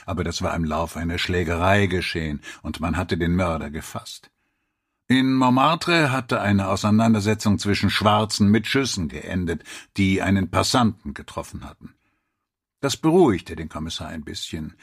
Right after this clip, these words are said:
der sich gegen halb sechs von der Wärme einlullen ließ und döste. Um acht Uhr sollte ihn ein Kollege ablösen. Dieser rief um Viertel nach acht an.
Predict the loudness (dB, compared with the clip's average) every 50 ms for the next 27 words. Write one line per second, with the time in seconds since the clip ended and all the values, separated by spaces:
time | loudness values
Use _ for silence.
0 | -20 -20 _ _ -4 -2 -2 -2 -2 -2 -4 -4 -6 -8 -10 -6 -2 -2 0 2
1 | 2 0 0 2 2 2 2 2 0 -2 0 2 2 2 0 -4 -8 -8 -6 -4
2 | -2 0 2 2 2 2 2 2 2 2 2 2 2 0 0 2 2 4 6 6
3 | 6 6 6 6 6 6 4 4 2 2 0 0 0 0 -2 -2 -4 -4 -2 -2
4 | -2 -2 -4 _ -8 -8 -8 -8 -10 -14 -18 -18 -20 -20 -20 _ _ _ _ _
5 | _ _ _ _ _ _ _ _ _ _ _ 2 2 2 4 4 2 2 0 -4
6 | -8 -2 0 2 2 2 0 -2 -6 -14 _ _ _ _ _ 0 2 4 4 4
7 | 4 0 -2 -2 0 0 0 0 0 -2 -4 -2 -2 -2 0 0 2 0 0 0
8 | -2 -2 -2 -4 -4 -6 -10 -12 -12 -12 -14 -16 -18 -18 _ _ _ _ _ _
9 | _ _ _ _ _ _ _ _ _ _ _ _ _ 0 0 2 2 2 2 4
10 | 4 4 4 4 4 4 2 0 0 4 4 4 4 2 0 0 0 0 -4 -4
11 | -4 -4 -4 -4 -4 -4 -4 -4 -4 -10 -8 -4 -2 -2 -2 -4